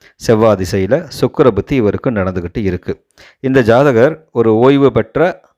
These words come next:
அரசு அதிகாரி. இவருடைய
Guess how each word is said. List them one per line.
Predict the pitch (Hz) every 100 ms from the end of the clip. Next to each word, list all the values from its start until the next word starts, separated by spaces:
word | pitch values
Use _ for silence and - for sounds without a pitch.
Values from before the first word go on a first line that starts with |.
| _ _ _ _ _
அரசு | - 107 120 - 156
அதிகாரி. | 101 98 98 90 90 _ _ _ _ _ - _ _ _ _ _ _
இவருடைய | 113 131 143 135 120 127 120